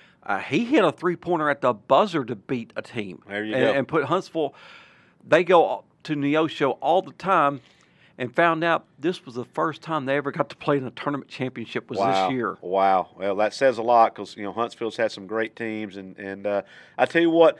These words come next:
Speaker 2: the new arena over there is great. I do miss the, the, the small gym that they had before because those are, uh,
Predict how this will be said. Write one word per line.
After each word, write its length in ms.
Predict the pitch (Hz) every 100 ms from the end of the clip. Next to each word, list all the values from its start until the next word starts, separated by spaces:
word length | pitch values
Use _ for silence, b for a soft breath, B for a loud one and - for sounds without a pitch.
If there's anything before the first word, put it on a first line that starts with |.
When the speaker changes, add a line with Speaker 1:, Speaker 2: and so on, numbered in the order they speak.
| b b
Speaker 2:
the 120 | 127
new 180 | 151 185
arena 340 | 185 175 180 165
over 160 | 156
there 140 | 160 151
is 80 |
great. 420 | 123 147 147 147 -
I 120 | 117
do 200 | 123 165
miss 300 | 151 151 -
the, 220 | 127 117 98
the, 320 | 117 117 113 - _
the 140 | 104 117
small 420 | - 143 151 147
gym 300 | 135 143 135
that 140 | 127
they 120 | 135
had 240 | 127 131 123
before 400 | 127 139 131 127
because 400 | 117 123 117 -
those 240 | 123 123
are, 200 | 127
uh, 40 | 123